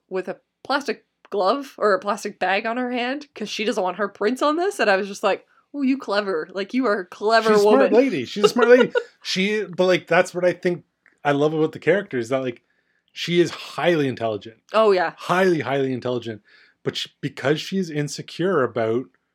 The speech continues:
Speaker 2: maybe her abilities or her, maybe she's new in the role. I don't know what it is. But, like, that's where you get that sort of, those gaps in this character where you're like, "Oh, that's interesting. That's definitely interesting." And I'm glad they, like, explored that.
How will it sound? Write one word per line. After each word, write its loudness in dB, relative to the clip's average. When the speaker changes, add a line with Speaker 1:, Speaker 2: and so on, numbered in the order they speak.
Speaker 2:
maybe -8
her -4
abilities 2
or -2
her, -18
maybe -4
she's -8
new -2
in 0
the -2
role. 4
I -2
don't -4
know -2
what 0
it -2
is. 2
But, 0
like, 2
that's -2
where 2
you -8
get -2
that 0
sort -2
of, -4
those -2
gaps -4
in -4
this -6
character -4
where -6
you're -4
like, -8
"Oh, -10
that's -14
interesting. -14
That's -8
definitely -6
interesting." -12
And -12
I'm -8
glad -4
they, 0
like, -6
explored -8
that. -20